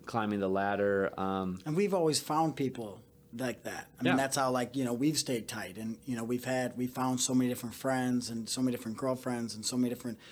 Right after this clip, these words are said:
Speaker 2: just all sorts of relationships in different age groups of, I think, ambition. I think people that wanna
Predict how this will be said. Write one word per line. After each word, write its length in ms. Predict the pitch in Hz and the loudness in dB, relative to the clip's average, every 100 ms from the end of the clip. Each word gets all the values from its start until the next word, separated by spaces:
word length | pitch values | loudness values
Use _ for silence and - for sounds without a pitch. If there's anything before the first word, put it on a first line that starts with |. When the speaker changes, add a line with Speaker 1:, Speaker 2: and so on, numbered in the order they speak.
| - | -8
Speaker 2:
just 260 | - 165 - 131 | 0 0 2 2
all 160 | 147 | 4
sorts 260 | - 160 156 | 4 4 2
of 60 | |
relationships 600 | 120 107 160 - 127 131 131 | -2 0 0 0 0 0 0
in 60 | |
different 260 | 131 123 113 | 0 0 0
age 200 | 151 139 | 0 0
groups 300 | 135 127 - | -2 -2 -4
of, 280 | 120 110 - - - - - - | -4 -4 -10 -20 -18 -18 -14 -6
I 60 | |
think, 180 | 220 262 | 0 2
ambition. 720 | 147 104 - 170 - 104 92 - - | 2 0 0 2 2 -2 -8 -12 -6
I 60 | |
think 220 | 127 151 | -2 0
people 260 | 156 165 156 | 2 2 2
that 140 | 127 110 | 0 0
wanna 320 | 131 123 | 2 0